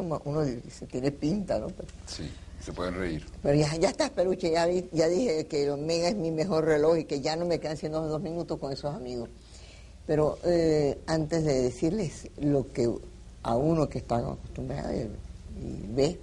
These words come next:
Speaker 1: ¿ustedes creen que en qué manera el arte, en este caso los artistas, con esto que ustedes hicieron, contribuyeron a lo que nosotros antes en contemporáneo siempre hablábamos como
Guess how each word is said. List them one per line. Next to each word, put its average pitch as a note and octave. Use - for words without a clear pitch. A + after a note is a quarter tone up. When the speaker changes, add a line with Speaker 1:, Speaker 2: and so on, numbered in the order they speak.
Speaker 1:
¿ustedes F#3
creen E3
que D#3
en D3
qué E3
manera D#3
el C3
arte, C#3
en C3+
este B2
caso B2
los G#2
artistas, -
con C3+
esto -
que -
ustedes C#3
hicieron, B2
contribuyeron D3
a D3
lo B2+
que B2+
nosotros B2
antes B2
en B2
contemporáneo A#2
siempre B2
hablábamos A#2+
como A2+